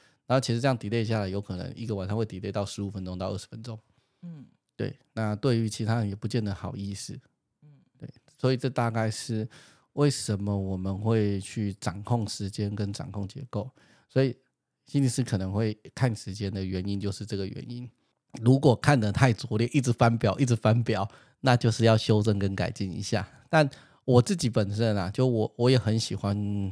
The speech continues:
Speaker 1: 一直知道我现在到底剩多少时间，然后好好的去掌控它，因为这样子才不会在不该问这个问题的时间，这个问题可能很好，然后也很需要，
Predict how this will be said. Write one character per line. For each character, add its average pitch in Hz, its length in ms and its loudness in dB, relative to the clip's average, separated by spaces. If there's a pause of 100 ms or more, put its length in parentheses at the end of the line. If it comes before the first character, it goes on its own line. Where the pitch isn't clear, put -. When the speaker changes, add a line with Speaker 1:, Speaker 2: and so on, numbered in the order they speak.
(260)
Speaker 1:
一 147 100 4
直 127 100 4
知 104 160 -2
道 110 120 6
我 98 160 2
现 - 120 0
在 107 60 4
到 107 180 2
底 95 80 0
剩 98 200 -2
多 98 120 0
少 95 140 2
时 95 180 -10
间， - 280 -6
然 104 100 -4
后 101 160 0 (300)
好 104 180 2
好 104 100 2
的 98 80 -4
去 95 140 -2
掌 101 180 -6
控 98 200 -10
它， - 120 -12 (380)
因 123 80 -4
为 113 60 2
这 123 100 -2
样 120 100 2
子 101 80 -2
才 95 160 0
不 95 160 -4
会 104 140 0
在 101 180 0 (360)
不 131 80 0
该 117 420 2
问 120 160 2
这 123 80 0
个 113 100 0
问 113 160 2
题 98 140 -4
的 92 100 -4
时 95 160 -6
间， 95 160 -4
这 196 100 4
个 196 40 8
问 175 100 6
题 117 60 0
可 101 60 -2
能 92 100 -4
很 92 160 -4
好， 92 260 -2 (600)
然 104 120 0
后 107 120 2
也 110 120 2
很 95 360 -2
需 - 240 -6
要， 113 180 2